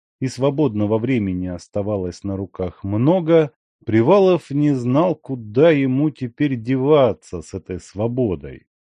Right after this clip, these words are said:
Дома оставаться с глазу на глаз с женой ему было тяжело. Каждый раз, когда он видел Зосю, ему представлялся Половодов, который так ловко соединил их брачными узами.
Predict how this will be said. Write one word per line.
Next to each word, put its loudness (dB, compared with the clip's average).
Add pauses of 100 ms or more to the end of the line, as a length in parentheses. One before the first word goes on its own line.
(220)
Дома 0
оставаться -2
с -6
глазу 0
на -2
глаз -2 (120)
с -10
женой -2
ему -2
было -4
тяжело. -4 (600)
Каждый 4
раз, 4
когда -4
он 0
видел -2
Зосю, -2
ему -2
представлялся -2 (160)
Половодов, 0 (420)
который -2
так -2
ловко 0
соединил -2
их -4
брачными -6 (120)
узами. -12